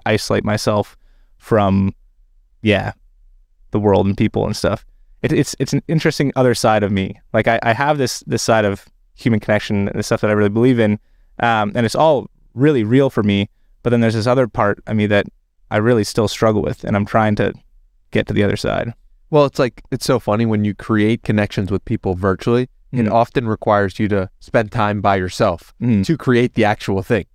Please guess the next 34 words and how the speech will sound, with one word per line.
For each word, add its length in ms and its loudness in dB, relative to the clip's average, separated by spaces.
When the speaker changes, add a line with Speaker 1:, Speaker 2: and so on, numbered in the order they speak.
Speaker 1:
Yeah, 220 2
yeah. 100 -2
Speaker 2:
Like, 120 2
even 260 2
for 120 -4
writers, 380 0
it's 140 -4
like 140 -2
you 60 2
have 120 0
to 80 -6
spend 260 -2
time 220 0
alone 340 2
to 240 2
connect 280 0
with 120 -2
others 260 0
through 120 -2
the 80 -6
book. 300 -2
For 260 0
podcasters, 560 -2
like, 160 -2
you 60 2
have 80 0
to 100 -4
spend 260 -2
time 280 -2
with 280 -2
the 100 -2
other 220 0
person, 500 -2
like, 140 -2